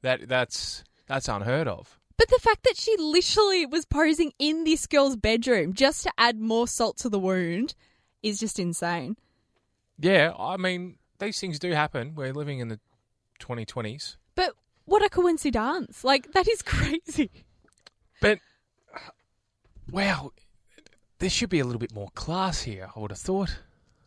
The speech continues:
Speaker 2: What do you mean?
Speaker 1: Well, don't use a room that is obvious.
Speaker 2: Well, <laughs> or just don't cheat on your girlfriend. That is the bigger takeaway from here.
Speaker 1: Yeah, well, that too.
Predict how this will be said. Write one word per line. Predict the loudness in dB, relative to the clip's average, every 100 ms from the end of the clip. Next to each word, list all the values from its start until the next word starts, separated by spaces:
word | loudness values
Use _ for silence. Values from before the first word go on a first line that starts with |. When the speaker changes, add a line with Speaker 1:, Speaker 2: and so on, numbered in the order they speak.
| _ _
Speaker 2:
What | -4
do | 0
you | 2
mean? | 2 2 0 -2 -6 -12 _
Speaker 1:
Well, | -4 2
don't | 4 2 -2 _ _ _ -4
use | 0 2
a | 4
room | 4 4 2
that | -2 -4 _ _ -6
is | -6 -2
obvious. | -2 0 0 -2 -2 -6 -6 _ _ _
Speaker 2:
Well, | 2 2 2 -2 _ _ _
<laughs> | -2 -2 -6 -20 _
or | 6 8 10 8 6
just | 0 -6 -2
don't | 0 -2
cheat | -6 -8 -4 -4 -6 -8
on | -4 -4 -4 -8
your | -4 -4
girlfriend. | 0 2 2 2 0 0 4
That | 4 4
is | -2
the | -4
bigger | -4 -2 -2
takeaway | -2 -4 -2 -4 -4 -6
from | -8 -12
here. | -4 0
Speaker 1:
Yeah, |
well, | 2 4
that | 2
too. | 2 -2 -2